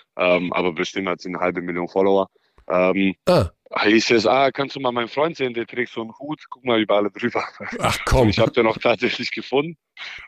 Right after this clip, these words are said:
Speaker 1: und hab die Richtung so gezeigt und die ist dann irgendwann mal in die Richtung gelaufen. Ob sie ihn gefunden hat, ich hoffe schon.
Speaker 2: Okay.
Speaker 1: Ähm,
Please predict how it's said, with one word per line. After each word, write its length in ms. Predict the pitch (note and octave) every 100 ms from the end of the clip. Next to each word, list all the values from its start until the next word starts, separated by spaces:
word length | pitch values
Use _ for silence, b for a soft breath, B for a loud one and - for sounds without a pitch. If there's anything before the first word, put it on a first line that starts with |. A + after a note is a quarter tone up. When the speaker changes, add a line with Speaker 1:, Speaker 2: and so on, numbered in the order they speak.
| -
Speaker 1:
und 80 | A2+
hab 160 | A2+ -
die 80 |
Richtung 300 | A#2 A#2+ B2+
so 100 | G#2+
gezeigt 440 | A2 G#2 A2+ A2+ A2
und 100 | G2+
die 60 | G2
ist 140 | -
dann 120 | G2
irgendwann 320 | F#2 F#2 F#2
mal 200 | F2 E2 -
in 100 | F#2
die 60 | E2+
Richtung 260 | E2+ - D#2+
gelaufen. 380 | D#2+ D#2+ D#2+
Ob 100 | D#2 -
sie 60 | G2+
ihn 60 |
gefunden 360 | G2 - C3 C3+
hat, 300 | A#2+ A2 - _ _
ich 260 | - F2+ -
hoffe 220 | F#2 -
schon. 200 | - D2 - B B B B B B
Speaker 2:
Okay. 360 | B2 A2 A2+ C3+
Speaker 1:
Ähm, 120 | -